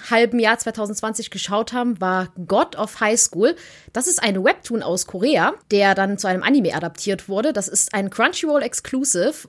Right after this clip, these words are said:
Ich muss zugeben, als wir es angefangen haben zu gucken, waren meine Erwartungen super, super niedrig, weil,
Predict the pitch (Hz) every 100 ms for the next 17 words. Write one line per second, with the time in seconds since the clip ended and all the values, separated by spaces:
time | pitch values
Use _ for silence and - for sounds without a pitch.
0 | _ 220 339 320 294 294 381 403 427 269
1 | 285 - 262 359 349 285 269 254 196 -
2 | 269 339 440 508 - 220 247 254 254 202
3 | 190 262 370 349 330 302 _ - 196 190
4 | 339 302 262 269 240 254 302 - 233 -
5 | 202 208 220 226